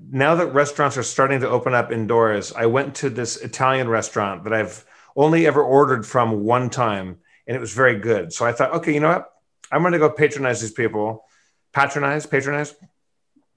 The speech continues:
and sit down indoors." And they were very happy to see me. And I was reading my book, and then I got into a very bad mood, uh, based on a conversation I was having with somebody uh,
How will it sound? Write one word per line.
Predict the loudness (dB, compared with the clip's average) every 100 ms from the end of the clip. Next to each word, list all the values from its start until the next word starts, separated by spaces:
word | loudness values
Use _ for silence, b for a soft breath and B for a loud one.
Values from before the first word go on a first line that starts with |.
| -6
and | -2 0
sit | 0 0 2
down | 2 2 2
indoors." | 2 4 2 4
And |
they | 2
were |
very | 4 4 4
happy | 2 -2
to | -4
see | -4 -2
me. | -2 -6 B B B B
And | 0
I | 2
was | 4
reading | 4 4
my | 2
book, | 0 0 0 -2 -12 b b b _
and | -2 0
then | 4 4 4 0 -4 _ _ _ _ _ _ _
I | -2
got | 0 0 -2
into | -4 -4
a | -2
very | 0 0
bad | 2 0 0 -2
mood, | -2 -4 -8 _ -6
uh, | 0 0 -2 -6 -20 _ -8
based | 2 2 2 0
on | 2 0 -4
a | -4
conversation | -2 -2 -2 0 0 -2
I |
was | -4
having | -2 -2 -2
with | -6
somebody | -6 -4 -4 -4 -8 -14 b b b b _
uh, | 0 0 0 -2